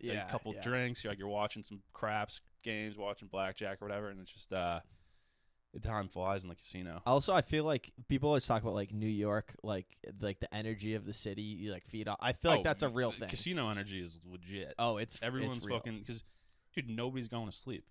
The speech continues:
Speaker 2: So you're like,
Speaker 1: Yeah.
Speaker 2: and it's like the slot machines are all fucking
Speaker 1: Yeah.
Speaker 2: doing slot machines
Speaker 1: You get, like,
Speaker 2: stuff.
Speaker 1: it's like a secondhand coke high. Like, so
Speaker 2: Yeah,
Speaker 1: many people
Speaker 2: yeah,
Speaker 1: are coked
Speaker 2: exactly.
Speaker 1: up that you just feed off that
Speaker 2: That's
Speaker 1: coke
Speaker 2: contact,
Speaker 1: energy.
Speaker 2: contact high.
Speaker 1: <laughs> Yeah. Yeah.
Speaker 2: Um, yeah, so, I mean, I spent a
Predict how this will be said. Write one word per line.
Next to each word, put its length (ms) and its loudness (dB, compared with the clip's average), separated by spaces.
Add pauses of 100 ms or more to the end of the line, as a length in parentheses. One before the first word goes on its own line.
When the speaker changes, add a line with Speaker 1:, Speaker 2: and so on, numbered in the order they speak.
Speaker 2:
So 140 -8
you're 100 0
like, 180 0
Speaker 1:
Yeah. 140 -8
Speaker 2:
and 260 -6
it's 160 -10
like 180 -8
the 80 -14
slot 300 -2
machines 380 -10
are 60 -8
all 120 -6
fucking 380 -10
Speaker 1:
Yeah. 260 -10
Speaker 2:
doing 180 -12
slot 280 -4
machines 220 -10
Speaker 1:
You 60 2
get, 100 6
like, 80 2
Speaker 2:
stuff. 80 -6
Speaker 1:
it's 80 -4
like 100 0
a 40 4
secondhand 720 2
coke 280 0
high. 240 -4
Like, 160 -4
so 180 4
Speaker 2:
Yeah, 60 8
Speaker 1:
many 140 4
people 300 6
Speaker 2:
yeah, 80 2
Speaker 1:
are 40 -4
coked 220 6
Speaker 2:
exactly. 280 2
Speaker 1:
up 40 -16 (180)
that 160 2
you 180 2
just 220 0
feed 300 0
off 220 0
that 80 0
Speaker 2:
That's 140 0
Speaker 1:
coke 260 2
Speaker 2:
contact, 120 0
Speaker 1:
energy. 280 0
Speaker 2:
contact 460 2
high. 220 2
Speaker 1:
<laughs> 160 0
Yeah. 100 8 (760)
Yeah. 380 4
Speaker 2:
Um, 80 -8 (720)
yeah, 220 8
so, 220 2
I 140 6
mean, 240 0
I 120 2
spent 380 -2 (120)
a 120 -4